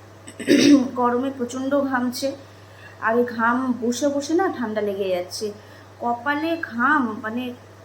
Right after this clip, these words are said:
পিঠ তো পুরো ভিজে যাচ্ছে, মনে হচ্ছে স্নান করিয়ে রাখা হয়েছে। তো এরকম করে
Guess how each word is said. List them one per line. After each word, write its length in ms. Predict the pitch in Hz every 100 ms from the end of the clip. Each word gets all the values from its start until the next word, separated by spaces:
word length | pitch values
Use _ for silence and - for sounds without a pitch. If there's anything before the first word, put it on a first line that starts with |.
| - -
পিঠ 360 | 277 285 -
তো 100 | 320
পুরো 200 | 285 311
ভিজে 300 | 254 233 -
যাচ্ছে, 240 | 269 269 269
মনে 120 | 254
হচ্ছে 180 | 240 247
স্নান 260 | 254 220 214
করিয়ে 300 | 220 226 220 214
রাখা 400 | 214 208 196 220
হয়েছে। 340 | 196 185 - 247 - - - - - - - -
তো 160 | 240 233
এরকম 440 | 226 240 247 269 262
করে 180 | 269